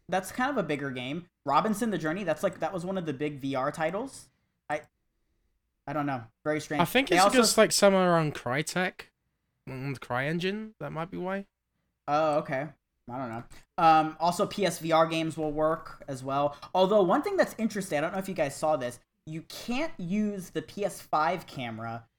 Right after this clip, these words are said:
Speaker 1: for P S V R on P S four. You have to have the P S four, uh, P S V R camera and some sort of adapter.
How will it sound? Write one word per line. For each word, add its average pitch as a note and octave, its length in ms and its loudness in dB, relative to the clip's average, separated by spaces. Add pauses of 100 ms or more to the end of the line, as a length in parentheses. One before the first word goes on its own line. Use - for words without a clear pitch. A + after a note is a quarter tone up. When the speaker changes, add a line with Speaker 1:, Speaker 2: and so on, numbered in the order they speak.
(220)
Speaker 1:
for D3+ 120 -2
P E3 220 -4
S D#3 160 -4
V D3+ 180 -4
R C3+ 400 2
on C3 140 -4
P C#3 180 -8
S A#2+ 140 -8
four. C3 200 -8
You B2 120 -8
have E3 280 -2
to G3 60 -6
have F3 260 -2
the D3+ 60 -10
P D#3+ 220 -8
S C#3 160 -6 (100)
four, B2+ 480 -2 (800)
uh, A#2+ 300 -2 (220)
P D#3 140 -2
S C3+ 100 -4
V C#3+ 120 -4
R C3 100 0
camera C3+ 440 -6
and E3+ 260 -2
some E3+ 160 -4
sort D3+ 160 -2
of C#3 80 -6
adapter. A#2+ 580 -6